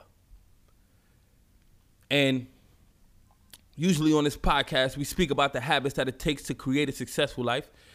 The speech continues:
and the habits that it takes to overcome a ses-, a ses-, a stressful life. And recently, we've s-, decided that we're gonna do music reviews of my songs.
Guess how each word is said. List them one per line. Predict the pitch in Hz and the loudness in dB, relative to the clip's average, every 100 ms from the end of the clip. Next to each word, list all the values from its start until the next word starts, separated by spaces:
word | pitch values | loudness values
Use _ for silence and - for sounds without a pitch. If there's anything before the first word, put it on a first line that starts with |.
| - - | -20 -10
and | - | -4
the | 147 | 2
habits | 160 151 143 | 4 4 2
that | 147 | 0
it | 139 | 0
takes | 185 147 | -2 -2
to | - | -2
overcome | 147 143 - 135 | -2 -2 -4 -4
a | |
ses-, | - 175 139 - | -4 -6 -6 -12
a | 123 | -10
ses-, | 139 127 - - - - | -8 -8 -12 -20 -20 -8
a | 127 | -6
stressful | - 185 160 139 | -2 0 0 0
life. | 117 117 139 - _ _ _ _ _ _ _ _ _ _ _ | -2 -2 -4 -14 _ _ _ _ _ _ _ _ _ _ _
And | 147 139 139 _ _ _ _ | 0 0 -2 _ _ _ _
recently, | 156 196 - 123 160 175 _ _ _ | 0 0 2 2 2 0 _ _ _
we've | 151 156 | -2 -2
s-, | - - _ | -4 -14 _
decided | 135 - 170 147 143 | -8 0 2 2 2
that | 139 | 2
we're | 147 | 2
gonna | 139 139 | 2 0
do | 139 | 0
music | 143 185 180 151 135 | 2 2 4 2 0
reviews | 135 135 135 156 - - _ _ _ _ _ _ | -2 2 2 0 -6 -18 _ _ _ _ _ _
of | 135 | -2
my | 135 139 | 2 -2
songs. | 135 208 139 - - - | 0 0 0 -4 -18 -20